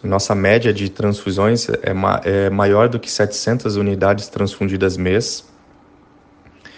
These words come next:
sendo que a nossa necessidade é uma média de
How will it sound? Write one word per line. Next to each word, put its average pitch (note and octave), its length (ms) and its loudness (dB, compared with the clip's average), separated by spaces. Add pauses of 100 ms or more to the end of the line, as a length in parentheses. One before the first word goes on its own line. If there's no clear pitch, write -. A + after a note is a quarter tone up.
(220)
sendo A2 280 0
que G#2+ 120 0
a - 20 2
nossa G#2+ 460 2
necessidade G#2 1040 0 (340)
é G#2 80 4
uma G#2+ 180 4
média A2+ 360 4
de A2+ 360 -2